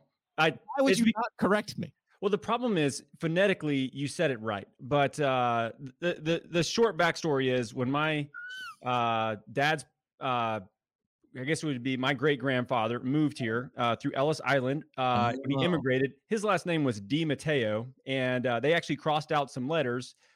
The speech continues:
Speaker 1: to make it look American. Um, but they co-, continued to pronounce the A as if there were vowels behind it out of pure
Speaker 2: Oh.
Speaker 1: stubbornness. So for
Speaker 2: Oh.
Speaker 1: generations, we've been doing it, and I just don't feel like I wanna be the one to give it up.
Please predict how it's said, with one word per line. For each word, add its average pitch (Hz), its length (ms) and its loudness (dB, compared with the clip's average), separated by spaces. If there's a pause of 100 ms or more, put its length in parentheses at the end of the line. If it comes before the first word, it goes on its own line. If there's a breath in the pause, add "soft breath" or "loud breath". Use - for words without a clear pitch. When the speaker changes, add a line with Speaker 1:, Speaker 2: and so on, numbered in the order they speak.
(100 soft breath)
Speaker 1:
to 147 60 -6
make 143 140 0
it 139 60 0
look 131 220 0
American. 123 600 -2 (600 soft breath)
Um, 117 520 0
but 185 240 2
they 160 120 0
co-, 156 240 -4 (160)
continued 160 300 -4
to 127 80 -12
pronounce 143 340 -4
the 135 100 -6 (100)
A 156 140 0
as 123 140 -2
if 131 120 -4
there 123 120 -2
were 110 80 -4
vowels 151 320 -4
behind 113 320 -4
it 113 140 0 (200)
out 127 160 0
of 110 160 -6
pure 147 220 0
Speaker 2:
Oh. 104 100 6 (140)
Speaker 1:
stubbornness. 113 400 0 (180)
So 135 80 2
for 139 140 -2
Speaker 2:
Oh. - 40 -2
Speaker 1:
generations, 175 640 0
we've 143 200 0
been 131 100 -2
doing 151 240 0
it, 123 180 -2 (300 soft breath)
and 135 100 -2
I 139 60 4
just 165 380 -2
don't 165 280 0
feel 160 220 0
like 143 180 2
I 139 60 2
wanna 139 220 0
be 131 100 0
the 131 140 0
one 127 160 0
to 113 80 -6
give 123 160 -2
it 117 60 -2
up. 180 220 -2